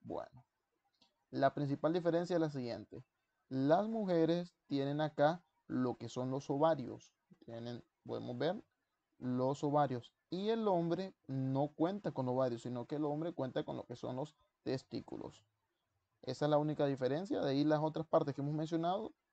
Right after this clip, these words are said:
también las tienen lo que son tanto hombres como mujeres. Lo único que se diferencian es que la mujer tiene ovarios y el hombre tiene testículos en estas partes que conforman y órganos que conforman el sistema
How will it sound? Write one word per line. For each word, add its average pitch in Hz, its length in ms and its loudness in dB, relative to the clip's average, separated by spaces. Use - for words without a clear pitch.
también 131 400 0
las 151 140 -4
tienen 170 440 -2
lo 127 260 0
que 123 140 -6
son 139 580 -4
tanto 127 340 -2
hombres 156 300 -2
como 143 200 -4
mujeres. 123 460 -6
Lo 123 80 -2
único 156 260 0
que 175 80 -2
se 160 80 0
diferencian 147 520 -4
es 131 100 -10
que - 80 -8
la 127 80 -6
mujer 123 260 -6
tiene 127 200 -6
ovarios 185 520 0
y - 140 -6
el 175 140 2
hombre 160 240 2
tiene 147 220 -2
testículos 127 640 -6
en 131 220 -4
estas 139 240 -6
partes 143 460 0
que 135 100 -4
conforman 135 500 -2
y 127 60 -4
órganos 143 360 -2
que 123 100 -8
conforman 135 420 -6
el 135 100 -6
sistema 139 640 -6